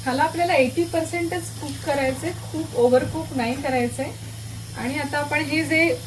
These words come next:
आहे ते गार करून घ्यायचंय आणि मग मिक्सर ग्राइंडरला आपण काही स्पाइसेस बरोबर ह्यांना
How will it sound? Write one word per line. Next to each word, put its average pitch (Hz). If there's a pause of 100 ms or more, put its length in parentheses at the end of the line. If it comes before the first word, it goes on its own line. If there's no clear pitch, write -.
(160)
आहे 226
ते 320 (420)
गार 240
करून 302
घ्यायचंय 262 (480)
आणि 247
मग 269 (100)
मिक्सर 262
ग्राइंडरला 254
आपण 285
काही 254
स्पाइसेस 240
बरोबर 240
ह्यांना 233